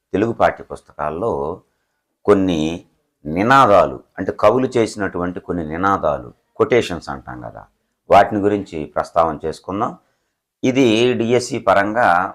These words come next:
ముఖ్యమైన, ఆ, విభాగంగానే చెప్పుకోవచ్చు. ఎందుకంటే తరచుగా అప్పుడప్పుడు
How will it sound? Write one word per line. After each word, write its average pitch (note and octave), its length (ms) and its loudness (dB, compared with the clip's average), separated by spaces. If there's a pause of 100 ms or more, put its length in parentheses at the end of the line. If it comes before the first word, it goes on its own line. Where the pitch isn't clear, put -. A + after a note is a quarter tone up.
ముఖ్యమైన, G2 800 -4 (360)
ఆ, D#2 140 -4
విభాగంగానే E2 760 0
చెప్పుకోవచ్చు. E2 800 -4
ఎందుకంటే F2+ 400 -2
తరచుగా G#2 440 0
అప్పుడప్పుడు G#2 800 -2